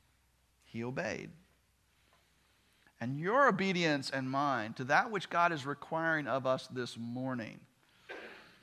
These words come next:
will mark us out as God's people. And God will be glorified in your faithful obedience to him. Maybe you need to be baptized.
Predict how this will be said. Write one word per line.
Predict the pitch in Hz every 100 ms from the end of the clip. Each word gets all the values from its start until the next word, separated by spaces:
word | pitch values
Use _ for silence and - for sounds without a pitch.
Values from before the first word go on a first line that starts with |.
| - - - -
will | 117 120
mark | 123 143 165 -
us | 139 131 -
out | 110 107 -
as | 104 101
God's | - 98 92
people. | - 104 - - - _ _ _ _ _ _ _ _ _ _ _ _ _ _ _ _ _ _ _ 104
And | 104
God | 117 143
will | 156
be | 147 127
glorified | 123 127 120 - 104 92
in | 113
your | 120
faithful | - 117 117 - 104 101 104 -
obedience | 117 113 110 101 95 - - _ _ -
to | - 110
him. | 110 101 - _ _ _ _ _ _ _ -
Maybe | 147 202
you | 190
need | 175 175
to | -
be | 156
baptized. | 131 - 196 - - -